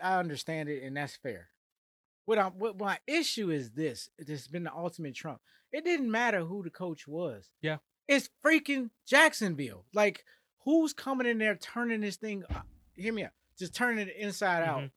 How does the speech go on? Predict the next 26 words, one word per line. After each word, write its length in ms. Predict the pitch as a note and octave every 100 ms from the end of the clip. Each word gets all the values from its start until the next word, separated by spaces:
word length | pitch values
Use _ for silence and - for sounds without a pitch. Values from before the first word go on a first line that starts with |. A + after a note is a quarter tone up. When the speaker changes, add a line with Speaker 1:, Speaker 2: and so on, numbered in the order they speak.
| _ _ -
Speaker 1:
or 20 | D#3+
turning 280 | A3 G#3
it 40 | F#3
upside 380 | F#3 G3 F3 D3
down 320 | E3 D3 A#2+ _ _ _
overnight? 540 | F#3 F3+ D#3 D#3+ C3 -
No, 300 | D#3+ C#4 C#4+
not 220 | G#3+ C4 C4+
even, 340 | C4 A3+ A3
I 80 | -
don't 140 | B3 G#3
care 240 | A3+ G#3+
who, 200 | F#3 G3+ - _
you 160 | E3+ A3+
can, 140 | G3+ - _ _ _ _ _ _ - - _ _ A2+
Belichick, 640 | E3+ F3 D#3 - C#3+ A2 _ - _ _ F#3
uh, 80 | D3
Seifert, 720 | - - G#3 F#3+ E3 C#3 A2 - - _
you 140 | - A#3
know, 300 | G#3+ F#3 E3+
Speaker 2:
Yeah. 320 | E3 C#3+ C3
Speaker 1:
the, 40 | D#3
you 160 | F#3
know, 180 | F3+ D#3+
um, 540 | E3 E3 D#3 D3 D3
um, 400 | C#3+ D3+ C#3+ C3+